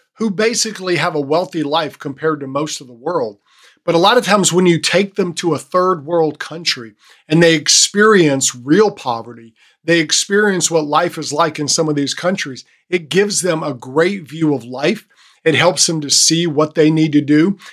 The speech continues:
It helps them to think outside of themselves. They live less selfishly, and it's a great thing for them. I had some parents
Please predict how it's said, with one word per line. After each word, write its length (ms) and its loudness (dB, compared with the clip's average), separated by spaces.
It 80 2
helps 300 -2
them 140 -2
to 60 0
think 320 -4
outside 520 -2
of 100 -6
themselves. 640 -4
They 140 -10
live 320 -14
less 200 -6
selfishly, 680 -6
and 100 4
it's 140 6
a 60 4
great 480 2
thing 200 4
for 320 -2
them. 240 -4
I 200 0
had 240 -2
some 280 0
parents 640 0